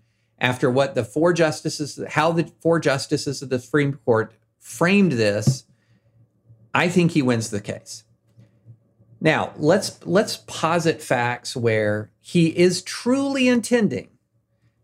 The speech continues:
to pray by himself on the fifty-yard line. He gets supporters who catch wind of it.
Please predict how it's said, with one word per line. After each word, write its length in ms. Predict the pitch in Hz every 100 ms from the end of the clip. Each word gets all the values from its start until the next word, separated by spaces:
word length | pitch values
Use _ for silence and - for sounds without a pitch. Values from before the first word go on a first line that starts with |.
| -
to 120 | 147
pray 280 | - 160 170
by 180 | 175 175
himself 360 | 170 147 135
on 100 | 135
the 60 | 127
fifty-yard 580 | 147 127 156 123 117 107
line. 380 | 95 95 110 - _ _ _ _ _
He 280 | - 170 147
gets 320 | 160 165 -
supporters 800 | - 165 - - 285 254 254 254
who 100 | 214
catch 420 | - 208 175 -
wind 240 | 214 254 113
of 160 | 92
it. 380 | 90 - -